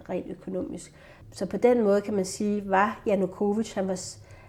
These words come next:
han var selv splittet mellem e-, vest og øst, men valgte øst til sidst. Men det tog ham lang tid at tage den her beslutning. Man regnede faktisk helt frem til,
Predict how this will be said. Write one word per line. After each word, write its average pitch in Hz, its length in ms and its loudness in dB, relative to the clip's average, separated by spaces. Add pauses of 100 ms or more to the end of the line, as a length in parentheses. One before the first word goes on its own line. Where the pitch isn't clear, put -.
han 220 160 -4
var 214 60 4
selv 262 300 8
splittet 226 440 4
mellem 180 360 2
e-, - 720 -6
vest 202 320 -2
og - 120 -4
øst, 202 320 -4 (320)
men 202 160 -2
valgte 190 320 4 (100)
øst 196 320 -4
til 220 120 -6
sidst. - 520 -6 (300)
Men 208 180 0
det 208 100 0
tog 202 180 -2
ham 180 140 -2
lang 214 260 0
tid - 200 0
at 247 120 -2
tage 254 220 -6
den 196 140 -8
her 170 80 -8
beslutning. - 580 -14
Man 185 220 -2
regnede 202 360 6
faktisk 226 420 0
helt 233 180 2
frem 208 200 0
til, 202 240 -2